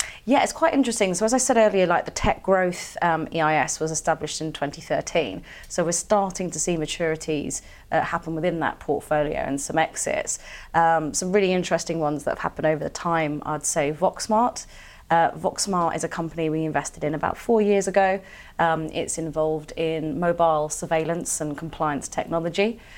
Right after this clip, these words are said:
Um, of course, what's happened in recent months with the covid pandemic, um, everybody's had to start working from home. Uh, this has been great news for Voxmart 'cause it's meant that everybody is now using their mobile phones. And of course,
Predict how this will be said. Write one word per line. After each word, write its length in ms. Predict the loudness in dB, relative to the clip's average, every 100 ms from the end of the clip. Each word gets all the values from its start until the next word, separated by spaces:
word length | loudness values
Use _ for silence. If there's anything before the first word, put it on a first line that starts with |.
| -16 0
Um, 380 | 2 2 0 -6 -16 -20
of 120 | -6
course, 400 | 0 0 0 -4
what's 160 | -4 -4
happened 380 | -6 -4 -4
in 120 | -2 -2
recent 340 | -2 -6 -6
months 340 | -4 -4 -6 -8
with 100 | -8
the 80 |
covid 380 | -4 -4 -2 -6
pandemic, 640 | -6 -6 2 2 2 0 -6 -20 -20 -2
um, 240 | 0 0 -2
everybody's 460 | -6 -6 -6 -6 -4
had 160 | -6
to 80 | -6
start 360 | 0 0 0 0
working 360 | 0 0 -6
from 160 | -8 -8
home. 420 | -4 -2 -2 -4 -2
Uh, 220 | 0 -2 -4
this 120 | -6
has 80 | -6
been 140 | -6
great 240 | -2 0 0
news 360 | -2 -2 -6 -12
for 80 | -4
Voxmart 540 | -2 -2 0 0 -2
'cause 140 | -6 -6
it's 160 | -4
meant 140 | -6 -6
that 120 | -4
everybody 540 | -4 -2 -2 0 0 -4 -16 -10
is 100 | -2
now 160 | 0 0
using 360 | -2 -2 -2
their 120 | -2
mobile 320 | -2 -2 -4 -2
phones. 500 | 0 0 0 -4 -8 -14 -12
And 100 | -8
of 100 | -8
course, 480 | -2 -2 0 -4 -10